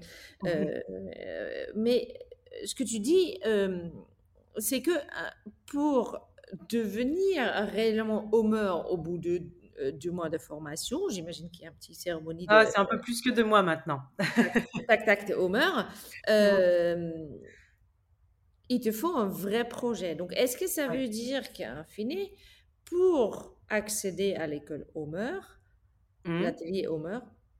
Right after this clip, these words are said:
Speaker 2: il faut déjà être à son compte ? Ou est-ce que tu enseignes aussi la partie, heu, va chercher ton client ?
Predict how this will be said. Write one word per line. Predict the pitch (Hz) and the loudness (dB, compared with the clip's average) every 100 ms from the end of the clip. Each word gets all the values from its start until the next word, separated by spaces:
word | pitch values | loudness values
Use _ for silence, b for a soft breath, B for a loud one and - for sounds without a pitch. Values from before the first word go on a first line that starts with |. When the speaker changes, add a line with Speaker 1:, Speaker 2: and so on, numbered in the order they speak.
| _ _ | _ _
Speaker 2:
il | |
faut | 208 | -2
déjà | 180 175 165 | 0 0 0
être | 156 - | -2 -4
à | 165 | -10
son | 170 170 | -8 -10
compte ? | 170 311 440 - _ _ b b b - | -8 -8 -10 -14 _ _ b b b -2
Ou | 285 415 | 4 6
est-ce | 311 294 | 6 2
que | 349 | -2
tu | - 269 | -2 -2
enseignes | 226 226 277 269 233 | -2 -2 -2 2 2
aussi | 220 240 - 311 | 2 0 0 0
la | 330 233 | 0 2
partie, | 208 214 214 294 349 | 0 -2 -4 -2 4
heu, | 233 214 196 175 180 175 | 4 6 2 0 -4 -2
va | 208 | -2
chercher | 214 208 311 | -2 -4 -4
ton | 330 311 | -4 -4
client ? | 277 233 | -2 0